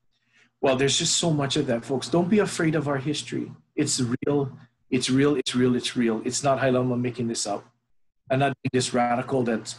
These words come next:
you know, yelling down the street. I'm, I'm just passionate that I don't think we've ever been taught. I, I was sitting in a situation where a Hawaiian educated woman said, you know, "They talk about these things 'cause they don't know."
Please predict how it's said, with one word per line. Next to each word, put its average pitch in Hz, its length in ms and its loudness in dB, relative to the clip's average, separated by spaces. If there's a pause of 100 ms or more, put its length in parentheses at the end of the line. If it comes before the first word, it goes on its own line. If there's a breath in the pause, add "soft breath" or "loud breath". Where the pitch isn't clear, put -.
(300 loud breath)
you 120 100 0
know, 110 120 2
yelling 120 340 0
down 120 140 0
the 113 60 -2
street. 113 280 0
I'm, 123 280 -4
I'm 120 100 -2
just 127 240 -4
passionate 131 480 -2
that 117 160 -4 (500)
I 131 40 -4
don't 160 180 2
think 165 160 0
we've 135 160 -2
ever 127 180 -2
been 123 160 0
taught. 117 240 -4
I, 143 180 2 (260 loud breath)
I 151 60 4
was 160 140 4
sitting 156 260 2
in 143 100 0
a 131 100 0
situation 135 680 -2
where 117 100 0
a 110 40 -8
Hawaiian 127 500 -2 (180)
educated 127 480 -2
woman 120 300 -2
said, 110 380 -4 (640)
you - 60 -4
know, 143 80 2
"They 127 120 2
talk 147 260 -2
about 123 220 0
these 110 240 -4
things 120 260 -4
'cause - 200 -10
they 101 140 -4
don't 95 220 -10
know." - 800 -20